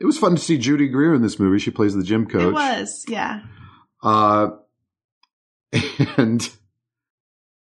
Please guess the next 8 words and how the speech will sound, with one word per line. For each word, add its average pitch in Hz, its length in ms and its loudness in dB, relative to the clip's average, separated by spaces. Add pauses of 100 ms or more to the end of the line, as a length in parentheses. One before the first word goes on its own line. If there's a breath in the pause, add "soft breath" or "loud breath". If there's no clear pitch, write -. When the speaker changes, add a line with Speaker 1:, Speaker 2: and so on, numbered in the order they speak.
(680)
Speaker 1:
I 175 60 4
thought 202 140 2
this 151 140 4
movie 131 200 2
was 117 160 4
very 110 200 4
well 98 280 4
cast 95 640 -2